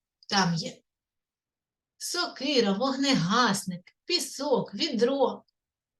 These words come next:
Це все для гасіння пожежі. Звісно, правильно. На цьому малюнку ми бачимо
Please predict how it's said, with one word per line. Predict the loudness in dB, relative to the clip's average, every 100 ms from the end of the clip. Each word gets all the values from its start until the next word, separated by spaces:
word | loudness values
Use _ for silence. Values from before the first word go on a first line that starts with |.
| _ _ -12
Це | -2 -2
все | -2 -2 2 2 2
для | -2 2 4 4 0 -8
гасіння | -4 0 0 0 2 2 6 6 4 0
пожежі. | 0 0 0 -2 -4 -4 _ _ -16
Звісно, | -10 -4 -2 -2 -8 -10
правильно. | -4 -2 -2 -4 -10 -12 _ _ _ _ _ _ _ _ _ _ _ _ _ -4
На | -2
цьому | -2 -2 -2 0 0
малюнку | 0 -2 -4 -6 -6 -2
ми | 2 4
бачимо | 2 0 -2 -2 -6 -10